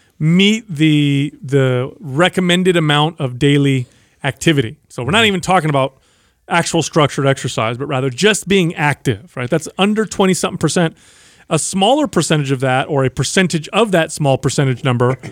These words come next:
Speaker 1: <coughs> of those people are actually doing exercise or actually working out.
Speaker 2: Right.
Speaker 1: So you're absolutely right, Adam. The vast majority of people in America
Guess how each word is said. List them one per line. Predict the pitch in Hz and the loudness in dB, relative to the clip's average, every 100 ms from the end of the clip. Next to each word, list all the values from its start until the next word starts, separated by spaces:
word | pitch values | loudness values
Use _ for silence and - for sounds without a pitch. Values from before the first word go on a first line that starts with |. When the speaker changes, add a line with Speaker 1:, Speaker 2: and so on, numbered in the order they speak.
| - | -18
Speaker 1:
<coughs> | - _ | -20 _
of | - - - | -6 -6 0
those | 165 151 | 2 2
people | - 156 151 143 | 0 -4 -2 -6
are | 160 151 | 0 2
actually | 160 - 165 | 2 0 -2
doing | 139 160 151 143 - _ _ _ | 2 4 4 2 -4 _ _ _
exercise | 175 165 - 151 147 120 120 | -2 0 0 0 0 0 0
or | |
actually | 131 - 143 | -2 -2 -4
working | 143 131 147 139 139 131 | -4 0 2 2 0 0
out. | 123 110 - | 0 0 -4
Speaker 2:
Right. | 95 90 - _ | -8 -10 -16 _
Speaker 1:
So | - 185 170 | -4 0 2
you're | 160 170 | 2 2
absolutely | 208 - 202 | 2 0 0
right, | 175 185 185 | 2 2 0
Adam. | 143 135 147 | -2 -2 -6
The | 143 151 | -2 -2
vast | 135 185 226 226 | 2 2 2 -2
majority | 214 160 190 185 175 | -4 0 2 4 2
of | 160 - | 0 0
people | 175 175 147 127 143 | 0 2 0 -2 -6
in | 180 165 | -4 0
America | 160 214 214 135 139 | 2 4 2 0 -4